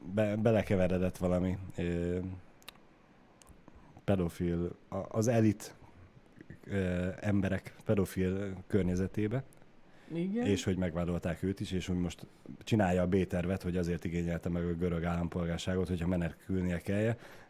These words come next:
Speaker 1: kelljen, akkor elméletileg Görögországnak nincs kiadatása Amerikába, vagy nem tudom, miért pont a görög
Speaker 2: Ne
Speaker 1: állampolgárságot.
Speaker 2: basszál már.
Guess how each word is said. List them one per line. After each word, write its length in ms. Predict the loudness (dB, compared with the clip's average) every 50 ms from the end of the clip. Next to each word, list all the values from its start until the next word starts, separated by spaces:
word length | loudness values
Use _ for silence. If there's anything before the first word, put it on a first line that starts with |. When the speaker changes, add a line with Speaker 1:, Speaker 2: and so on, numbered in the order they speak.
| -12
Speaker 1:
kelljen, 360 | -6 -4 -2 0 2 2 2
akkor 360 | 2 0 -2 -2 0 0 2 2
elméletileg 360 | 4 4 2 2 2 0 2
Görögországnak 640 | 2 2 2 2 0 -2 -2 -2 -2 -2 -2 -2
nincs 180 | -2 -4 -4 -4
kiadatása 760 | -4 -2 -2 -2 -2 -4 -4 -4 -4 -4 -4 -4 -4 -4 -6
Amerikába, 580 | -6 -6 -4 -4 -4 -4 -4 -4 -2 -2 -2 -2
vagy 120 | -2 -2
nem 120 | -4 -4
tudom, 200 | -6 -6 -6 -6
miért 220 | -4 -4 -6 -6 -10 -18 -14
pont 180 | -10 -10 -8 -8
a 40 | -6
görög 260 | -6 -6 -4 -4 -4
Speaker 2:
Ne 60 | -4
Speaker 1:
állampolgárságot. 600 | -4 -4 -4 -2 -2 0 0 2 2 2 2 2
Speaker 2:
basszál 400 | 2 2 2 0 0 0 -2 -4
már. 300 | -4 -6 -6 -8 -8 -10